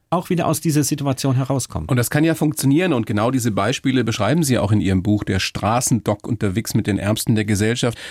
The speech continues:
Speaker 2: Unter anderem den Mann, dessen Frau stirbt, der dann wirklich alles verliert, krank wird und den haben Sie so lange begleitet,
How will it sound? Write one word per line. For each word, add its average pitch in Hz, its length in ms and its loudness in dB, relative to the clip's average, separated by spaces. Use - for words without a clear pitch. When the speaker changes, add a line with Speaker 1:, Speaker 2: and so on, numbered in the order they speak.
Speaker 2:
Unter 110 280 0
anderem 123 360 2
den 117 240 2
Mann, 139 300 4
dessen 123 340 0
Frau 117 460 0
stirbt, - 720 -2
der 113 220 2
dann 113 240 2
wirklich 120 340 -2
alles 156 200 2
verliert, 135 400 -2
krank 135 320 -2
wird 160 240 -2
und 117 140 2
den 120 120 4
haben 151 160 2
Sie 139 100 2
so 156 200 0
lange 175 260 -2
begleitet, 123 640 0